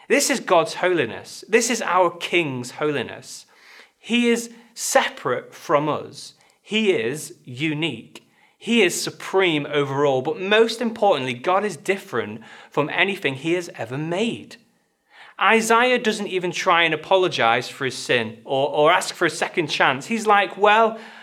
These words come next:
I guess this is it. Woe is me." When we come face to face with God, we, we quickly see a stark contrast between his awesome holiness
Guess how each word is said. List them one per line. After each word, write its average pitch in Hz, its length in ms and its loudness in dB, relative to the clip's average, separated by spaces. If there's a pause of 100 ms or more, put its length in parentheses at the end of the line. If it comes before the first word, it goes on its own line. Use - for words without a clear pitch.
(100)
I 151 100 0
guess 202 340 2
this 202 240 -2
is 175 100 -4
it. 202 240 4
Woe 180 220 6
is 202 180 0
me." 160 480 0 (480)
When 196 320 4
we 226 80 4
come 214 220 -2
face 180 340 2
to - 80 -10
face 180 260 2
with 147 140 -8
God, 147 300 2
we, 165 240 -4
we 170 120 -6
quickly 233 440 -2
see 202 160 -4
a 160 40 0
stark 170 440 0
contrast 147 560 -2 (280)
between 170 340 0
his 233 280 0
awesome 190 440 2
holiness 139 800 -2